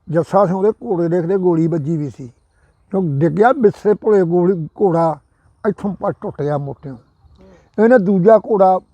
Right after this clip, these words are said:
ਬੰਦੇ ਬਿਨਾਂ ਮਰਦਾਂ ਤੋਂ ਘੋੜੇ ਹਣਕਦੇ ਫਿਰਦੇ, ਇਹਨਾਂ ਦੂਜਾ ਘੋੜਾ ਕੋਲ ਦੀ ਲੰਘਣ ਲੱਗਿਆ, ਉਸ 'ਤੇ ਪਲਾਕੀ ਮਾਰ ਕੇ ਬਹਿ ਕੇ ਤੇ ਆਹ ਪੱਟ ਹੰਨੇ ਦੇ ਨਾਲ ਬੰਨ੍ਹ ਲਿਆ,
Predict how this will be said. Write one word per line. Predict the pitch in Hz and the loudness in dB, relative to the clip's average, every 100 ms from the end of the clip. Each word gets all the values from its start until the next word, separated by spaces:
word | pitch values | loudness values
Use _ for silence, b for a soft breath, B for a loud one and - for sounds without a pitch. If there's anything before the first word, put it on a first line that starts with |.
| - | -12
ਬੰਦੇ | 151 185 180 214 196 - - | -6 -4 0 0 -2 -8 -14
ਬਿਨਾਂ | 175 185 196 | -8 -6 -4
ਮਰਦਾਂ | 185 175 190 | -2 -2 -2
ਤੋਂ | 190 190 | -2 -2
ਘੋੜੇ | 226 180 175 | 0 0 0
ਹਣਕਦੇ | 156 170 180 185 | 0 -2 -2 -2
ਫਿਰਦੇ, | - 165 156 202 185 _ _ _ - | -2 -2 2 2 2 _ _ _ -6
ਇਹਨਾਂ | 190 196 | -2 -2
ਦੂਜਾ | 165 165 190 | -2 2 2
ਘੋੜਾ | 185 202 165 | 2 -2 -2
ਕੋਲ | 160 175 165 | -2 -2 0
ਦੀ | 165 | -2
ਲੰਘਣ | 156 160 190 165 | -2 -4 -2 -2
ਲੱਗਿਆ, | 139 170 180 131 _ _ _ - | 0 2 0 -2 _ _ _ -8
ਉਸ | 180 151 | -6 -4
'ਤੇ | 190 | -8
ਪਲਾਕੀ | - 170 160 180 | -4 -6 -4 -4
ਮਾਰ | 170 160 | -2 -4
ਕੇ | - 160 | -4 -6
ਬਹਿ | 143 175 180 | -2 0 0
ਕੇ | 151 151 | -2 -8
ਤੇ | 139 - | -10 -8
ਆਹ | 185 | -4
ਪੱਟ | 170 _ 170 147 - 185 190 - | -4 _ -6 -6 -4 -4 -4 -2
ਹੰਨੇ | 170 165 | -2 0
ਦੇ | 170 | 2
ਨਾਲ | 165 156 135 | 2 0 -2
ਬੰਨ੍ਹ | 139 196 | -4 -2
ਲਿਆ, | 202 | -2